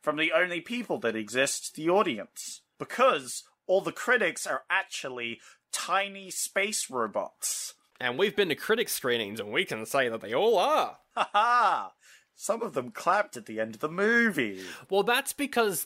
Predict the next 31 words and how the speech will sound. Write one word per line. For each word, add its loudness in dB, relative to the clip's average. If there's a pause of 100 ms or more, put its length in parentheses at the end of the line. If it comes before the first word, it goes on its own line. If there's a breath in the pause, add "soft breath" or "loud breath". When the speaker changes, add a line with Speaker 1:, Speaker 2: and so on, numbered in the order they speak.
(120)
Speaker 2:
there's 0
not 6
enough 2
critics 0
in 0
Melbourne. 0
They're 4
all 6
in 2
Sydney. -2
So -6
for -10
the 0
Melbourne 2
critic -2
screenings 0
to -4
really 0
pad -6
out 2
the -4
audience, 0
they 2
just -4
invite 2
random, 0 (180)
like, 0
celebrities. -2 (160)
Speaker 1:
Mm, -4
mm, -6
mm. -10